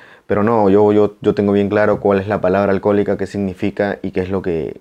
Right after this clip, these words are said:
lo que hace un alcohólico, ¿no? No voy a negar que me gusta compartir con mis amigos y lo, el, como todo el mundo,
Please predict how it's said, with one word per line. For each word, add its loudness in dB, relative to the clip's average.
lo 0
que 0
hace -4
un -12
alcohólico, -12
¿no? -14
No 2
voy 6
a 2
negar -2
que -2
me 0
gusta 0
compartir -4
con -4
mis -4
amigos -6
y -8
lo, -8
el, -12
como -6
todo 0
el 2
mundo, -4